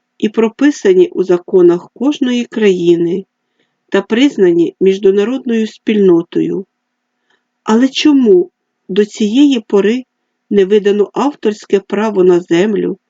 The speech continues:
та на все, що знаходиться на ній, нашому творцю? Я підіймаю це питання, бо хочу, щоб люди усвідомили, що земля наша — це наше життя.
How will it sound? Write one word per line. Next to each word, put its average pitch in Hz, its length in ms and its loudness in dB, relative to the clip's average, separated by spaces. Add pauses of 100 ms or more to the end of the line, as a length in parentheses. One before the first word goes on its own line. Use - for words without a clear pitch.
(460)
та 190 120 0
на 196 120 4
все, 262 440 -6
що - 260 -4
знаходиться 196 720 0
на 175 160 4
ній, 208 320 -2 (460)
нашому 202 540 -2
творцю? 226 720 -4 (1300)
Я 208 220 -2
підіймаю 233 640 -2
це 247 180 -6
питання, 226 640 -2
бо 180 180 -2
хочу, 202 600 -2 (360)
щоб 196 320 -4
люди 196 380 -2
усвідомили, 202 960 -2 (1040)
що - 280 -2
земля 247 420 0
наша — 185 540 -4
це 180 220 -2
наше 240 520 -4 (140)
життя. 175 720 -4